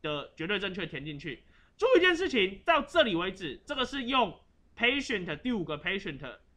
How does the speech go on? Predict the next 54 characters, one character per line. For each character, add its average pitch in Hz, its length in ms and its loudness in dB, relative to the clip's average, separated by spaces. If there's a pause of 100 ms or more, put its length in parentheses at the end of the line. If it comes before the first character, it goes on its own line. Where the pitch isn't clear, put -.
(120)
并 269 160 0
且 208 160 0
选 147 500 -6
wrong 226 200 -2
interval， 220 520 -6 (280)
所 320 160 -2
以 269 40 2
这 311 120 2
里 226 100 2
出 254 220 -6
来 208 140 2
是 240 100 -8
五 196 160 -6
个 160 160 -6
N 185 160 -4
A， 190 100 -2
这 302 140 -6
个 254 80 2
没 208 80 0
有 202 80 0
问 214 160 -2
题 143 140 -12
吧？ 120 220 -6
对 170 60 -12
不 156 80 -6
对？ 151 220 -4 (580)
好， 208 160 4
这 339 140 4
里 277 100 2
我 262 100 4
们 233 120 2
要 285 60 2
教 262 260 2
一 233 40 -2
个 220 120 0
非 226 160 -2
常 214 160 0
特 233 180 -4
别 185 120 -4
的 185 40 -6
技 202 140 -10
巧： 160 220 -8 (280)
索 226 380 2
引 208 180 4
之 196 140 -8
后 208 260 -4
原 156 140 -2
来 185 60 -2
还 135 220 -8
可 - 140 -4
以 139 60 -2
再 160 100 -4
索 127 280 -12
引， 107 120 -14